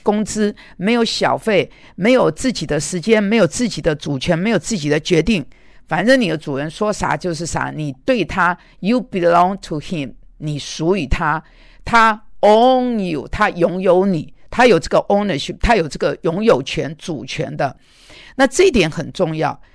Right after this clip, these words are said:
为什么呢？因为我们常常觉得说，身体是我的，灵魂是我的，啊，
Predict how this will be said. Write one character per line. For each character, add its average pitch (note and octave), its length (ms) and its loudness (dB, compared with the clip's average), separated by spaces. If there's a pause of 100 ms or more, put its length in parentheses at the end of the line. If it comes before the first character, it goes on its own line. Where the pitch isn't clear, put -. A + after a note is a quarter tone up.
(140)
为 C#4 160 0
什 G#3+ 120 -2
么 D3+ 100 -8
呢？ D3+ 200 -2 (220)
因 C4 160 0
为 C#4+ 140 6
我 D#3 160 0
们 D#3 120 -8
常 E3+ 160 -6
常 D#3+ 140 0
觉 E3 100 -4
得 D#3 60 -2
说， F3 160 0
身 A3+ 180 0
体 D#3+ 120 -4
是 D#3 160 -4
我 D3 100 0
的， C3+ 180 -2
灵 E3 220 -2
魂 E3 100 -4
是 F3 120 -6
我 C3 120 -4
的， B2+ 200 -6
啊， D#3 120 0